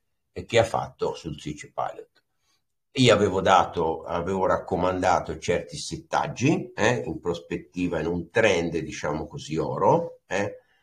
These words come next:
Eh, mm, i settaggi poi non erano stati fatti esattamente come avevo detto io e lei si è un po' poi, eh, diciamo, preoccupata di questa cosa e comunque l'abbiamo aggiustata.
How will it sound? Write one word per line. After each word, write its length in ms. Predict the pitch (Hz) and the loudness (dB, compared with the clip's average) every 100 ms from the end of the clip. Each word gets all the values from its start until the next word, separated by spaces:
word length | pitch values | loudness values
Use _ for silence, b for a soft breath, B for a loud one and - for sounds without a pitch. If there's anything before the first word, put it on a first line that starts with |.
| b b b b - | b b b b 2
Eh, 640 | 92 90 90 90 90 90 | 4 6 4 2 2 2
mm, 960 | 87 104 107 107 107 110 107 107 107 107 | -2 -2 0 2 4 4 4 2 4 4
i 100 | 107 | 4
settaggi 640 | - - 117 107 90 101 | 2 6 6 6 4 0
poi 260 | 101 107 98 | 6 6 6
non 180 | 95 98 | 4 4
erano 360 | 95 92 92 | 6 4 2
stati 420 | 90 - 92 90 | 0 2 2 2
fatti 380 | 92 87 - - | 0 2 0 -2
esattamente 800 | 90 90 87 87 90 87 80 - | -2 0 0 0 0 0 0 -4
come 220 | 80 82 82 | -8 -4 -4
avevo 340 | 82 92 135 | -2 0 0
detto 400 | 151 165 165 220 | 2 2 6 6
io 320 | 117 98 107 | 6 4 4
e 60 | 101 | 4
lei 280 | 90 90 87 | 2 0 0
si 140 | - | 0
è 60 | 87 | 0
un 180 | 85 | -2
po' 240 | - 87 85 | -2 -2 0
poi, 340 | 90 87 85 | 0 2 4
eh, 360 | 85 80 85 87 B B | 2 0 -2 -4 B B
diciamo, 460 | - 85 - 87 87 | -18 -10 -4 -2 -2
preoccupata 680 | - 101 - 92 90 85 85 | 0 0 0 2 4 4 0
di 120 | 101 | 0
questa 340 | 104 151 190 | 0 2 4
cosa 500 | 190 107 - 120 131 - b b _ | 2 -2 -4 -2 -2 -4 b b _
e 200 | 160 - | 0 4
comunque 480 | 190 - - - | 6 6 4 4
l'abbiamo 480 | 113 82 - 78 78 | 4 4 0 -4 -2
aggiustata. 680 | 80 - - - - - - | -4 -4 -12 -10 -8 -8 -10